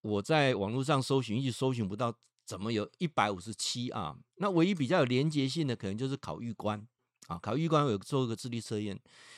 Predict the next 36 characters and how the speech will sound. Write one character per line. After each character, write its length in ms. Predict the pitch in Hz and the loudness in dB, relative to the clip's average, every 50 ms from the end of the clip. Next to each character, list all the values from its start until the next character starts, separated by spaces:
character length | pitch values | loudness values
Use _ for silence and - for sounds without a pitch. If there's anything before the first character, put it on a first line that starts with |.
| - - _ _ - | -20 -20 _ _ 0
那 140 | 233 269 | 2 4
我 180 | 277 262 262 233 | 8 10 10 10
反 280 | - - 127 113 113 120 | 10 8 6 4 4 4
而 80 | 127 131 | 2 2
看 280 | - - 214 226 180 | 2 4 4 4 6
过 160 | 180 214 196 | 8 6 6
很 340 | 175 - - 139 120 104 101 | 6 6 4 2 2 2 2
多 200 | - - 165 165 | 2 4 4 4
相 380 | 156 - - 170 160 160 165 156 | 4 2 2 4 4 4 4 4
关 220 | 156 160 156 151 | 4 4 4 4
的 120 | 143 139 98 | 2 0 0
研 340 | - - 120 110 107 123 | 0 0 2 2 2 2
究， 280 | 139 135 175 151 123 110 | 2 2 4 4 4 4
认 200 | 143 170 156 131 | 2 2 2 2
为 100 | 113 107 | 0 0
说 320 | 101 - 135 127 127 120 - - - _ _ _ _ _ - | 0 0 0 0 0 0 -4 -12 -20 _ _ _ _ _ -6
智 180 | - - 269 | 0 4 6
力 100 | 233 226 | 6 6
测 220 | 202 - 202 196 202 | 6 8 8 8 8
验 100 | 196 180 | 8 6
已 140 | 131 110 101 | 4 0 0
经 200 | 117 151 156 143 | 0 0 0 2
是 100 | 147 156 | 0 -2
不 240 | - _ - 220 | 0 _ 6 8
能 180 | 175 135 123 127 | 8 8 6 6
够 80 | 143 147 | 6 6
去 120 | 147 151 | 4 4
断 240 | - - 160 147 135 | 4 4 2 2 2
定 160 | 127 135 120 - | 0 -2 -4 -4
一 180 | - 139 143 | -2 -2 0
个 160 | 151 156 135 107 | 2 2 2 0
人 160 | 98 90 90 | 0 -2 -4
的 120 | 95 95 | -6 -8
所 200 | 90 - - 95 | -8 -6 -4 -2
谓 140 | 107 113 113 | 0 0 0
的， 260 | 101 107 95 85 - | -2 -2 -4 -4 -6